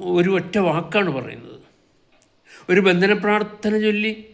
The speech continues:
അവളെ ഒന്ന് വിശ്വസിപ്പിക്കാനൊന്നും ഈശോ ശ്രമിക്കുന്നില്ല.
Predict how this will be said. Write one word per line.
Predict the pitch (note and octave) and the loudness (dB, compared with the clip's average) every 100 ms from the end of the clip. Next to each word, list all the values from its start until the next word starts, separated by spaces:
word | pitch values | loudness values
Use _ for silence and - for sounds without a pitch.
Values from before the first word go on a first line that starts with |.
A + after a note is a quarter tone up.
| _ _ _ _ _ _ _ - | _ _ _ _ _ _ _ -4
അവളെ | F#3 G3 | 2 4
ഒന്ന് | G#3 G#3+ | 4 2
വിശ്വസിപ്പിക്കാനൊന്നും | G3 - F#3 G#3+ A3 G#3+ G#3+ G#3+ | 0 -2 -2 -2 -4 0 0 0
ഈശോ | G3+ - | -2 -4
ശ്രമിക്കുന്നില്ല. | F3+ E3+ D#3+ E3 C3 G2+ | -6 -6 -6 -8 -10 -12